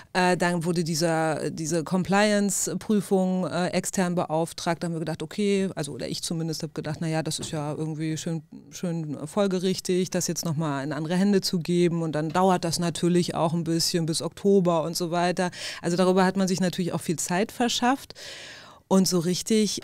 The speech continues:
äh, getroffen hat es mich wirklich erst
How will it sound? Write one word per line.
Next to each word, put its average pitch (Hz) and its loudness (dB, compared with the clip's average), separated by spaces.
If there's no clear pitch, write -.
äh, 180 2
getroffen 196 0
hat 196 -2
es 202 -2
mich 190 -2
wirklich 190 -4
erst - -6